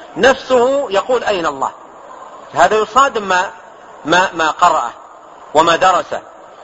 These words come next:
فماذا يكون؟ يتمحل أشياخه في الغالب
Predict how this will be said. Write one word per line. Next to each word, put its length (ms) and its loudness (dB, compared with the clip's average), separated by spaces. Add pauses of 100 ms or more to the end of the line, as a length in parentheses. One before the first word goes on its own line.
(1700)
فماذا 360 0
يكون؟ 500 -6 (2500)
يتمحل 920 0 (760)
أشياخه 840 0
في 120 -2
الغالب 520 0